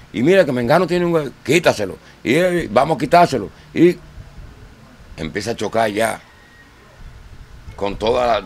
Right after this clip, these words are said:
todos los estamentos, ya está caliente con la policía, caliente con los tigres, caliente que, ya tiene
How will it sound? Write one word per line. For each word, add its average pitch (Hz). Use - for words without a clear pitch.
todos 117
los 131
estamentos, 131
ya 92
está 113
caliente 110
con 110
la 104
policía, 110
caliente 101
con 95
los 87
tigres, 113
caliente 98
que, 98
ya 113
tiene 123